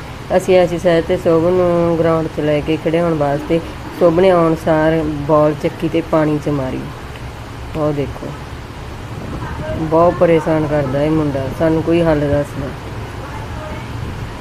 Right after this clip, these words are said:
ਉਹ ਵੇਖੋ, ਜਵਾਕਾਂ ਦੇ ਡੈਡੀ ਵੀ ਜਵਾਕਾਂ ਨਾਲ ਜਵਾਕ ਹੋਏ ਫਿਰਦੇ ਆ।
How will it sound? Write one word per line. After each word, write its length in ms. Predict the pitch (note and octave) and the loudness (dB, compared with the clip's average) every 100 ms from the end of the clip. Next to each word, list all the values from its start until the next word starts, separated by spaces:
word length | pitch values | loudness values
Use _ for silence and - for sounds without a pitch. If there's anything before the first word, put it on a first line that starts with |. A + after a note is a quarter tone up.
| - - - - - - - - - - - - - - - - - - - - - - - - - - - - - - - - - | -10 -10 -10 -10 -10 -10 -10 -10 -10 -10 -10 -10 -10 -10 -10 -10 -10 -10 -10 -10 -10 -10 -10 -10 -10 -10 -10 -10 -10 -10 -10 -10 -8
ਉਹ 160 | D3+ D3 | -4 -2
ਵੇਖੋ, 340 | C#3 C3 - D3+ C3 - - - - - - - | -2 -6 -8 -10 -10 -10 -12 -12 -12 -12 -10 -4
ਜਵਾਕਾਂ 360 | E3 E3 D#3 E3 | 2 4 4 2
ਦੇ 100 | D#3+ | 4
ਡੈਡੀ 280 | D#3 D#3 D3+ | 4 4 4
ਵੀ 140 | E3 | 2
ਜਵਾਕਾਂ 360 | D#3+ D#3+ - D#3 | 2 2 2 2
ਨਾਲ 180 | D#3 D3 | 2 2
ਜਵਾਕ 340 | D3 D3 C#3+ | 0 0 0
ਹੋਏ 160 | D3+ C#3+ | -2 0
ਫਿਰਦੇ 400 | D3 C3 | -2 -2
ਆ। 40 | C3+ | -4